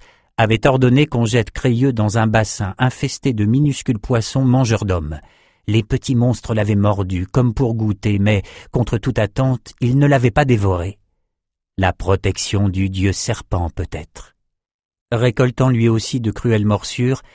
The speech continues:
Calvaire avait tiré Crayeux hors de l'eau. Les poissons avaient avalé tout ce qui dépassait. Les oreilles, une partie des lèvres, les paupières et les parties intimes. Grâce à l'aide de Calvaire,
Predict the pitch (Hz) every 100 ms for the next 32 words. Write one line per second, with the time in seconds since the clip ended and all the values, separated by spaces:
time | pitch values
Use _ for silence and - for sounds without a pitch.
0 | _ - 127 123 143 135 110 113 - 120
1 | 113 - 110 120 123 117 110 104 90 80
2 | - _ _ _ _ _ _ _ 127 135
3 | - 151 - 165 135 117 123 123 120 127
4 | 123 - 160 - 143 131 139 131 - 104
5 | - _ _ _ _ _ _ 107 110 104
6 | 110 107 117 135 156 160 - 117 104 113
7 | - 110 104 104 113 143 156 156 123 107
8 | 113 101 - 131 143 139 120 - - 131
9 | 123 120 - 92 90 90 _ _ _ _
10 | _ - 92 110 131 - 127 135 135 113
11 | 107 - 110 104 120 131 127